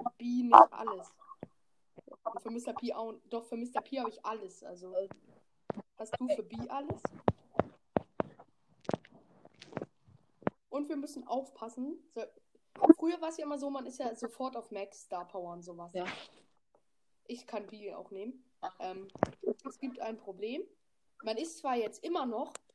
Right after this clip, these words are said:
Speaker 1: aber es gab ganz viele Bugs heute Morgen von Tausenden von Spielern, ähm, dass man die Star Power werden resettet.
Speaker 2: Hä?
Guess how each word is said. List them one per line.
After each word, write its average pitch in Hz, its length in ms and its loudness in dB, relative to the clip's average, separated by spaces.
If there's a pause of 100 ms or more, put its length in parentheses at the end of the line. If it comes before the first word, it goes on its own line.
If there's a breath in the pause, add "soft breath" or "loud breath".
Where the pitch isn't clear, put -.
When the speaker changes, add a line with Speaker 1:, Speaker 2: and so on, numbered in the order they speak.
(300)
Speaker 1:
aber 220 180 -4
es 220 140 -10
gab 233 180 -4
ganz 320 280 -4
viele 233 160 -6
Bugs - 360 -4
heute 220 200 -8
Morgen 220 300 -4
von 226 180 -12
Tausenden 285 540 -4
von 214 160 -10
Spielern, 254 580 -8 (140)
ähm, 196 220 -12 (800)
dass 240 180 -8
man 226 180 -6
die 208 80 -18
Star 254 220 -2
Power 208 260 -4 (100)
werden 208 260 -8
resettet. 190 520 -10 (1700)
Speaker 2:
Hä? 185 300 0